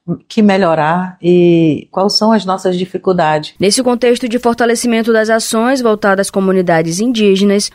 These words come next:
Speaker 2: o Tuxaua-Geral do Conselho Indígena de Roraima, o cis, Amarildo Macuxi, destacou a conclusão de mais uma etapa de projetos voltados à proteção territorial e ao desenvolvimento sustentável.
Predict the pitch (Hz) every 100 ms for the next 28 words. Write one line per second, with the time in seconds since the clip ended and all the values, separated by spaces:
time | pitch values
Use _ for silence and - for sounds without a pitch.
0 | - 175 196 208 202 202 208 196 196 202
1 | 202 202 214 220 262 202 240 269 240 185
2 | 175 180 165 160 175 190 208 _ - 202
3 | - 196 220 _ - 170 190 190 185 185
4 | 175 175 262 - 208 254 - 185 202 240
5 | 226 247 247 247 262 285 262 214 226 247
6 | 233 214 214 285 277 233 214 185 180 180
7 | 175 170 165 170 180 196 208 - - -
8 | 165 180 196 185 190 196 196 190 233 254
9 | 247 233 214 190 180 175 160 165 180 202
10 | - - 170 180 196 247 254 233 214 196
11 | 190 196 202 - 233 - 240 - 139 117
12 | -